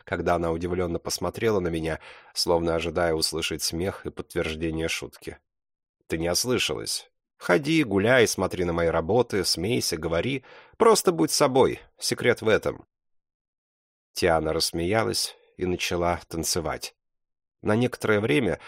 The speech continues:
я просто впал в ступор. Красивая девушка,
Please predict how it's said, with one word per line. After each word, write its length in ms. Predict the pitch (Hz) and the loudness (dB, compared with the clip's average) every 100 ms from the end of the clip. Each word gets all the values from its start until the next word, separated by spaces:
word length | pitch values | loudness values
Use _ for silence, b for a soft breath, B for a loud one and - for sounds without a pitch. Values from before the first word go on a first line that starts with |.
| B B | B B
я 140 | 113 | -2
просто 340 | - 131 - 117 | 0 0 -2 -4
впал 300 | - 117 117 | 2 4 4
в 60 | |
ступор. 500 | - - 92 - - b b b b b | 0 -4 -4 -4 -8 b b b b b
Красивая 580 | - 85 82 - 82 80 | -2 0 0 0 0 0
девушка, 600 | 78 104 95 - - 85 | 0 -2 -2 -2 -2 -2